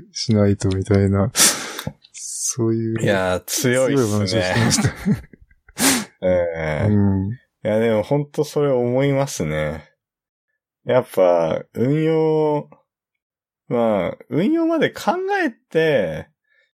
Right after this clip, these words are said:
Speaker 2: そのツールを導入しないと、「え、それ簡単に使えるんでしょ？」とかっていう人ってほんと多いから、まあ、そこまでちゃんと理解をしてね、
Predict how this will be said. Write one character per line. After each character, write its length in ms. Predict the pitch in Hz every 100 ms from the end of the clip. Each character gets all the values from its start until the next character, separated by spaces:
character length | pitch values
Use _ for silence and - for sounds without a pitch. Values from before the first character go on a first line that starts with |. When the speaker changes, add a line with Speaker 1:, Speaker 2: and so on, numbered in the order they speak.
| _ _ _ _
Speaker 2:
そ 200 | - 107
の 440 | 107 104 104 101 _ _ -
ツ 240 | - 131
ー 160 | 135 117 92 87
ル 100 | 85
を 80 | 82
導 260 | 87 104 107
入 200 | 104 104
し 320 | - - 113
な 160 | 110
い 120 | 98 -
と、 540 | - 95 90 80 - _ _ - - _ _ -
「え、 80 | 139
そ 140 | -
れ 80 | 151
簡 240 | - 123 120
単 240 | 139 139
に 200 | 135 131 -
使 320 | - - 131
え 20 |
る 120 | 143
ん 40 | 143
で 120 | 82
し 100 | 90
ょ？」 80 | 82
と 140 | 85
か 120 | -
っ 100 | 87
て 100 | -
い 140 | 85 87
う 20 |
人 220 | - -
っ 20 |
て 160 | - 151
ほ 160 | - 110
ん 80 |
と 220 | - 143 143
多 100 | 143
い 80 |
か 160 | - 82
ら、 320 | 80 80 80 _ _ _ _ _ _ _ _ _
ま 200 | - 87
あ、 40 | 85
そ 220 | - -
こ 180 | - 131
ま 140 | 165
で 140 | 120
ち 80 | -
ゃ 60 | 101
ん 60 |
と 140 | 95 95
理 140 | 98
解 200 | - 101
を 80 | 82
し 120 | -
て 160 | - 78
ね、 280 | 78 80